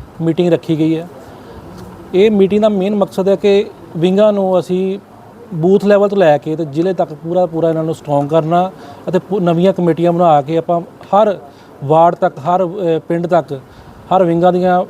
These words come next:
ਕਮੇਟੀਆਂ ਬਣਾਈਆਂ ਜਾਣਗੀਆਂ ਅਤੇ ਉਹਨਾਂ ਦੇ ਜੋ ਵੀ ਰ-, ਕੰਮ ਹੋਣਗੇ ਉਹ ਕਰਵਾਏ ਜਾਣਗੇ ਅਤੇ ਆਉਣ ਵਾਲੇ ਟਾਈਮ 'ਚ ਹੋਰ ਵੀ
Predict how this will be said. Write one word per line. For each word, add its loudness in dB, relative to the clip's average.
ਕਮੇਟੀਆਂ -2
ਬਣਾਈਆਂ 0
ਜਾਣਗੀਆਂ -2
ਅਤੇ 0
ਉਹਨਾਂ 0
ਦੇ 2
ਜੋ 4
ਵੀ 2
ਰ-, -4
ਕੰਮ 0
ਹੋਣਗੇ -2
ਉਹ 0
ਕਰਵਾਏ 2
ਜਾਣਗੇ -6
ਅਤੇ 0
ਆਉਣ 4
ਵਾਲੇ 4
ਟਾਈਮ 2
'ਚ -4
ਹੋਰ 2
ਵੀ -4